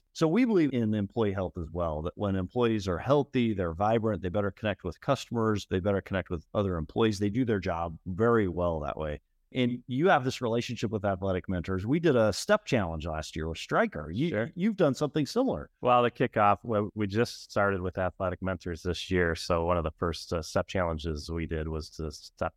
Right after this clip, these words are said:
Speaker 2: against the C E O.
Speaker 1: Oh,
Speaker 2: So,
Speaker 1: okay. How'd that go? <laughs>
Speaker 2: uh, I finished step ten, which is
Speaker 1: Nice.
Speaker 2: ten,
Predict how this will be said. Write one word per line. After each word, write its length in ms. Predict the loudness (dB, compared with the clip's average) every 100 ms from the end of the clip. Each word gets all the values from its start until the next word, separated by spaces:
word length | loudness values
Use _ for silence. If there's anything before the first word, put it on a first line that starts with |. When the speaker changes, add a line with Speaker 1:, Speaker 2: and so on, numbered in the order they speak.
| _
Speaker 2:
against 400 | -8 -6 -6 -8
the 60 | -10
C 360 | -6 -6 -4
E 40 | -2
O. 100 | 0
Speaker 1:
Oh, 260 | 2 2 2
Speaker 2:
So, 80 | 0
Speaker 1:
okay. 260 | 0 -2 0
How'd 180 | 0 0
that 180 | 0
go? 220 | -2 -4 -6
<laughs> 40 |
Speaker 2:
uh, 60 | -4
I 600 | 0 2 4 2 2 0 0
finished 520 | 0 0 0 -6 -6
step 320 | 0 0 0
ten, 340 | 0 0 0
which 200 | -4 -10 -10
is 60 |
Speaker 1:
Nice. 300 | -6 -2 0
Speaker 2:
ten, 360 | 2 0 -2